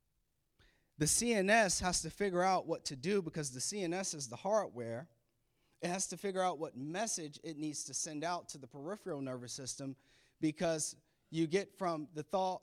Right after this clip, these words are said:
the memory, it produces an emotion. That emotion can be sadness, it can be worry, it can be anxiety. And then once you get through the emotion phase, you have to get to the decision phase.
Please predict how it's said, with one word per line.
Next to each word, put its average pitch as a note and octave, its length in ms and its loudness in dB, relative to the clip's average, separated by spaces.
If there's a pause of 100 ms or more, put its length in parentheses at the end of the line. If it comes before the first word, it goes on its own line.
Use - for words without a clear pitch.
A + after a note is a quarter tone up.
(140)
the D3 80 -4
memory, D#3+ 600 -2
it D#3+ 220 -6
produces D#3+ 600 0
an D3+ 100 0
emotion. C#3+ 540 -4 (1800)
That D#3+ 160 2
emotion E3 380 -2
can D3+ 160 -4
be C3 120 -2
sadness, F3+ 840 0 (1040)
it D#3 200 -2
can C#3+ 200 -4
be B2+ 160 -6
worry, F3+ 640 2 (640)
it - 160 -8
can D#3 200 -2
be C#3 160 0
anxiety. F#3 880 0 (960)
And D#3+ 100 -2
then F#3+ 260 2
once F#3+ 300 0
you F3+ 140 -4
get F3 260 0
through F3 140 2
the D3+ 160 -2
emotion E3+ 560 -2
phase, C#3 460 -8
you D3+ 100 -8
have D#3 180 -8
to D#3 80 -12
get D3+ 280 -8
to D#3 180 -4
the C#3 200 0
decision B2+ 640 -4
phase. - 540 -20